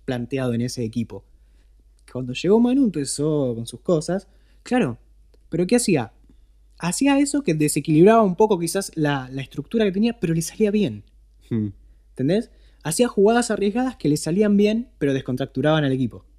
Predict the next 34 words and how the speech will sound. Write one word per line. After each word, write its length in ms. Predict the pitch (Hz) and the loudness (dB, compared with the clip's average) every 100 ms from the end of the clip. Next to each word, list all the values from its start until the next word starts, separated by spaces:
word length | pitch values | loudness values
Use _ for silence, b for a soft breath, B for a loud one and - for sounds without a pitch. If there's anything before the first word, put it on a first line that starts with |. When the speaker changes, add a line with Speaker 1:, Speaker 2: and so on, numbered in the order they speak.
| _ _ | _ _
Speaker 1:
quizás. 380 | - 113 101 - _ b b b b - | -16 -12 -12 -16 _ b b b b -6
Entonces, 440 | 170 202 208 165 - - | 0 2 0 -4 -10 -4
Popovich 380 | 190 208 208 170 | 0 2 2 0
de 80 | |
a 60 | 160 | -2
poco 220 | 185 202 | 0 0
fue 220 | 165 170 | 0 0
como, 160 | 160 139 | 2 0
bueno, 280 | 160 123 101 - | 0 -2 -6 -14
asimilándolo, 840 | 120 127 139 160 160 170 180 _ | -8 -4 0 2 2 2 0 _
asimilándolo, 720 | - 127 131 147 156 165 170 180 _ _ _ _ _ - | -12 -8 -4 -4 -2 -2 -2 -6 _ _ _ _ _ -14
hasta 240 | 131 151 143 | -8 -6 -2
que 100 | 160 | 0
un 100 | 185 | 2
día 580 | 185 185 160 139 127 113 | 2 2 0 -4 -8 -2
cuenta 320 | 156 147 104 | 0 0 -2
el 80 | - | -10
señor 380 | - 113 107 104 _ _ _ _ | -10 -8 -8 -12 _ _ _ _
Speaker 2:
Popovich. 420 | 104 92 85 82 | -4 -2 -2 -2
Speaker 1:
Popovich. 500 | 151 139 135 151 - _ - | -4 -2 -2 -4 -6 _ -2
Speaker 2:
Qué 80 | 160 | 4
buena, 260 | 180 104 | 6 4
venga, 320 | 117 110 101 - | 0 -2 -6 -6
qué 80 | 107 | -4
buen 120 | 98 | -4
apellido, 460 | 85 82 - 82 - | -6 -10 -8 -8 -8
Popovich. 420 | 76 76 69 58 | -10 -8 -10 -10
Speaker 1:
Popovich. 500 | 120 110 90 - - | -10 -10 -12 -14 -6
Speaker 2:
Qué, 120 | 127 127 | -2 -2
qué 80 | 113 | 0
buen 180 | 123 147 | 0 2
apellido. 220 | 143 170 | 6 6
Speaker 1:
Greg 320 | 185 190 - - | 6 4 2 0
Popovich. 720 | 156 123 110 - - - | 0 -2 -8 -10 -12 -12